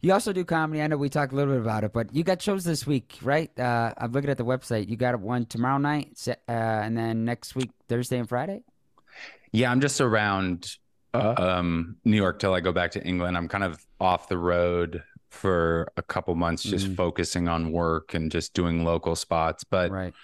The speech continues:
Speaker 2: you can basically, um, if it, if you're in New York in September, you can see me in New York.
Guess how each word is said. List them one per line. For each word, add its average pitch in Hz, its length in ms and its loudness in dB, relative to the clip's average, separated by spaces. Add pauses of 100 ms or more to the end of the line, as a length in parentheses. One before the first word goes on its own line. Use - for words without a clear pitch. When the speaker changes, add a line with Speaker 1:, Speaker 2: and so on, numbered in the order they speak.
(360)
Speaker 2:
you 113 120 2
can 117 100 2
basically, 98 920 0
um, 87 600 0 (100)
if 95 240 -4
it, 90 260 0
if 101 180 -2
you're 95 180 2
in 92 140 2
New 92 80 2
York 107 300 0
in 107 100 -2
September, 123 680 -2
you 87 220 -4
can 87 180 0
see 90 140 -2
me 90 100 0
in 87 100 0
New 85 80 0
York. 101 340 0